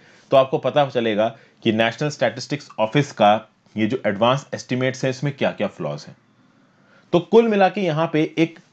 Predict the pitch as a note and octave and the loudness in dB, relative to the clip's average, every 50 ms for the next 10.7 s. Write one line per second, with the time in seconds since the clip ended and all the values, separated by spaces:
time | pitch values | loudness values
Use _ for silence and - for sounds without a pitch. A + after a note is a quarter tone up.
0 | _ - D3+ - - - - A3 G#3 - - D#3 D3 - - F3 D3+ C#3 C#3 C3+ | _ -8 -8 -8 -6 -4 -2 -2 0 2 2 0 2 2 0 0 2 2 0 -2
1 | - D3 D3+ C#3 C3 A#2 A2 A2 A2+ A#2+ C#3+ D#3 D3+ G#2+ G#2 - - A#2+ B2+ B2+ | 0 -2 -2 0 0 0 2 2 2 2 0 0 0 -4 -4 -2 -2 -2 -2 -2
2 | A#2+ G#2 G#2+ A2+ A#2 A2+ A2 G#2+ A2+ A2+ A2 G#2 A2 A2 A2+ A2+ A2+ - _ _ | 0 0 0 0 2 2 4 4 4 2 0 0 2 2 2 2 -2 -6 _ _
3 | _ _ _ _ _ _ _ _ _ - - - B2+ B2 B2+ B2 C#3 B2+ A#2+ - | _ _ _ _ _ _ _ _ _ -20 -4 0 0 0 0 0 -2 -4 -4 -4
4 | - C#3 B2+ - C3 - - - A2 G#2+ G#2+ A2 A2 A2 A#2 A#2+ B2 - A2 G#2 | -6 -8 -6 -6 -8 -8 -4 0 0 2 2 2 2 0 0 0 -2 -4 -4 -4
5 | G#2 G#2 G#2+ G#2 - - C3 B2 - A#2 G#2 - A#2 A2 - - B2 - - - | -2 -2 -2 -4 -4 -6 -6 -4 -2 -2 -2 -2 -4 -8 -6 -8 -8 -8 -10 -6
6 | - G#2+ A2+ - - G#2+ G2 - - _ _ - D3+ D3+ D3+ - - C3+ - - | -4 -4 -2 -2 -2 -4 -4 -6 -12 _ _ -6 -6 -6 -4 -6 -8 -8 -6 -6
7 | - G3 D#3+ E3 D3 B2+ - C#3+ B2 - C#3 B2+ A#2+ A#2 A2+ - B2 A2+ A#2 G#2 | -6 0 2 2 0 0 -2 -6 -6 -6 -6 -6 -6 -6 -6 -6 -6 -4 -4 -2
8 | G#2+ A2 A2+ C3 C3 - A#2 A2 A2 B2 A2+ A2+ C3+ B2+ C3+ B2 B2 B2 B2 C3+ | 0 0 2 2 2 0 0 -2 -2 -4 -6 -6 -2 -2 0 0 0 0 -2 -4
9 | C3 B2 B2+ B2 A#2+ A2+ B2+ B2 B2 C#3 D#3 - _ _ _ _ _ _ _ _ | -4 -2 -2 -2 -2 -2 -2 -2 -2 -4 -6 -10 _ _ _ _ _ _ _ _
10 | - G#3 G3 - - F#3 F3+ A3+ B3+ A#3+ G3 B2 F#2+ F#2+ | -6 -6 -6 -2 0 2 4 4 4 4 4 2 0 -2